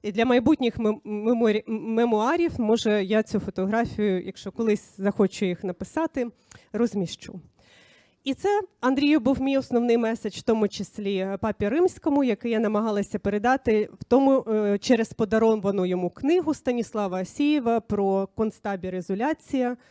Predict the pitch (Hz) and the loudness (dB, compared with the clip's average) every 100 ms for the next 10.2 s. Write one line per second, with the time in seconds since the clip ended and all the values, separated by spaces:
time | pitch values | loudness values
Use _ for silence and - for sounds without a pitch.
0 | _ _ _ _ - 190 190 190 196 180 | _ _ _ _ -8 -4 -2 -2 -4 -6
1 | - 202 220 214 214 214 202 - - - | -8 -8 -4 -2 -2 -2 -4 -10 -20 -20
2 | - - _ _ _ - 240 214 233 - | -20 -20 _ _ _ 0 2 4 0 -2
3 | 226 202 190 185 - 208 185 180 175 - | -6 -4 -2 -4 -6 -6 -4 -4 -8 -12
4 | - - 185 180 - 214 - 277 285 262 | -14 -8 -8 -8 -4 -6 0 4 4 4
5 | 220 208 214 - - 185 185 196 - - | 2 2 -2 -4 -8 -6 -4 -4 -4 -2
6 | 277 320 294 247 214 190 190 - 214 202 | 0 2 2 0 -2 -2 -2 -2 -4 -2
7 | 208 214 196 214 202 196 - 214 196 185 | -2 -2 -2 0 -2 -4 -4 -6 -4 -4
8 | - 214 240 330 311 269 - 247 226 220 | -4 -2 0 0 0 -4 -6 -4 -2 -4
9 | 208 202 - 220 202 190 196 180 175 170 | -4 -6 -6 -6 -4 -4 -4 -6 -8 -8
10 | 160 165 | -10 -10